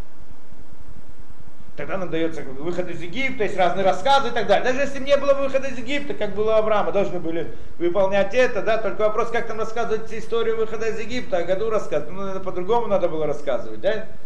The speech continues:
То есть все мицвот должны были выполнять, наоборот, <laughs> выход из Египта даёт как бы возможность выполнить эту мицву хорошо. То есть вся идея, как мы сказали до сих пор,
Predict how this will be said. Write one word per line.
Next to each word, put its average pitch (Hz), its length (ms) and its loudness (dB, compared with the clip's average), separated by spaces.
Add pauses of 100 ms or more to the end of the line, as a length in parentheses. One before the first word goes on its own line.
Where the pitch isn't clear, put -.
(240)
То 180 80 0
есть 180 160 0
все 285 200 0
мицвот 262 500 0
должны 226 260 0
были 233 220 0
выполнять, 214 480 0
наоборот, 185 480 0
<laughs> - 40 0
выход 160 440 0
из 160 140 -2
Египта 170 300 -2
даёт 165 280 0
как 160 260 0
бы 156 240 0 (460)
возможность 156 840 0 (360)
выполнить 170 460 0
эту 147 100 -2
мицву 156 300 -2
хорошо. 139 400 0
То 147 100 0
есть - 180 0
вся 254 200 0
идея, 202 420 0
как 190 140 0
мы 185 80 -2
сказали 180 340 0
до 156 100 0
сих 147 160 -2
пор, 196 380 0